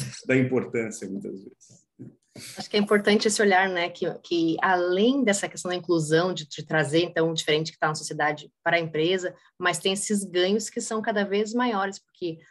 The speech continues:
Speaker 2: no momento que a gente tá num ambiente muito mais, ah, instável, mais mutante, que exige, é, mais flexibilidade, que exige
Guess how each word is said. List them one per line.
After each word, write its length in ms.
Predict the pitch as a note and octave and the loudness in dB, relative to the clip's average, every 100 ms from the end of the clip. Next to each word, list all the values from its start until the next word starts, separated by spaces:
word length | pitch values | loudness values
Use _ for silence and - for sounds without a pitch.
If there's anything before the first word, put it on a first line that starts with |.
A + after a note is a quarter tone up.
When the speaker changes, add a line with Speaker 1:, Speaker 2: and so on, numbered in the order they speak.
| - | -4
Speaker 2:
no 60 | F3 | 2
momento 220 | F#3 G3+ | 4 4
que 60 | |
a 40 | A#3 | 2
gente 120 | G#3+ | 4
tá 120 | G3+ | 4
num 160 | G3+ F#3+ | 4 4
ambiente 400 | F#3+ F3+ F#3 F3+ | 4 2 0 -2
muito 240 | G3 G#3 | -2 2
mais, 420 | G#3 F#3+ F3+ - - _ _ - | 2 2 -2 -8 -14 _ _ -6
ah, 120 | E3 | -4
instável, 560 | E3+ - - D#3+ E3 E3+ | -2 -2 4 4 4 0
mais 160 | D#3+ | -2
mutante, 480 | E3+ D#3+ F3 E3+ E3 | -2 -2 0 0 0
que 140 | - | 0
exige, 600 | E3+ D#3 D#3+ F#3 E3 E3 D#3+ _ - | 0 0 -4 -4 -4 -8 -10 _ -6
é, 80 | |
mais 180 | F3 B3+ | 0 0
flexibilidade, 1040 | - - - E3+ E3+ D#3 E3+ E3+ E3 D#3+ - | 2 0 0 0 0 4 6 6 6 2 -2
que 120 | F3+ | 0
exige 560 | E3 D#3+ F#3 E3+ E3 | 0 0 -2 -2 -8